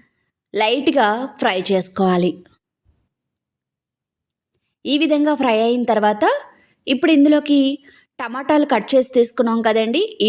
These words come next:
టమాటాలను కూడా ఇందులోకి వేసుకొని ఒకసారి కలుపుకోవాలి. ఇప్పుడు ఇందులోకి గళ్ళుప్పు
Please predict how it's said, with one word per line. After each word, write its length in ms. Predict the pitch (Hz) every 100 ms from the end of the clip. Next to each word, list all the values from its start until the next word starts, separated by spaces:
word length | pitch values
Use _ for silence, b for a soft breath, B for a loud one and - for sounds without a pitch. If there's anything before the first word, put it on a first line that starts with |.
| 220
టమాటాలను 560 | 185 180 208 220 233 247 240
కూడా 140 | 233 233
ఇందులోకి 320 | 220 220 220
వేసుకొని 500 | 190 185 - 208 226 214 220 214 B B -
ఒకసారి 420 | 262 294 269 233 277
కలుపుకోవాలి. 640 | 247 175 175 196 180 180 180 - _ _ _ _ _ _ _ _ _ _ _ _ _ _ _ _ _ _ _ _ _ _ _ _ _ _ _ _ _ _
ఇప్పుడు 180 | 302 339 320
ఇందులోకి 420 | 302 320 320 339 571 - - _ _ _ -
గళ్ళుప్పు 420 | 185 208 262 285